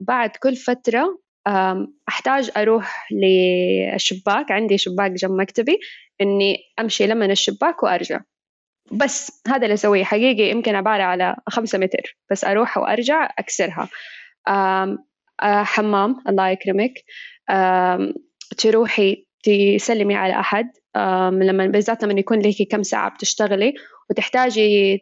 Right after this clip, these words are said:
تفصلي فترة أطول. آم، وقت البريك أحاول إنه، آم، ما أكل في مكتبي،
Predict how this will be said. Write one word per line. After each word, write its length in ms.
تفصلي 720
فترة 440
أطول. 340
آم، 520
وقت 300
البريك 540
أحاول 460
إنه، 800
آم، 380
ما 280
أكل 220
في 120
مكتبي، 540